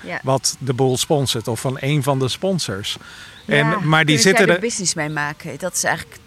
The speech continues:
Speaker 1: ja.
Speaker 2: Ja,
Speaker 1: En
Speaker 2: ja.
Speaker 1: business zit meer in het oplossen van problemen dan het doen van leuke dingen.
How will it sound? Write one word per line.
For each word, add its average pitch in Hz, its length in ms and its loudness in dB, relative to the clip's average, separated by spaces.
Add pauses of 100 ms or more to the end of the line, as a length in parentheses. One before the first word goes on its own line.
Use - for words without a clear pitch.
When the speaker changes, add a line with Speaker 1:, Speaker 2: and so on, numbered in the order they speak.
(160)
Speaker 1:
ja. 190 280 -4
Speaker 2:
Ja, 185 280 0
Speaker 1:
En 185 60 -2
Speaker 2:
ja. 190 60 -2
Speaker 1:
business 240 440 2
zit 214 140 -2
meer 220 260 0
in 214 80 -4
het 196 100 -8
oplossen 208 400 -6
van 196 160 -8
problemen 185 580 -2
dan 175 100 -6
het 165 120 -8
doen 175 140 -6
van 175 120 -8
leuke 165 300 -6
dingen. 147 360 -10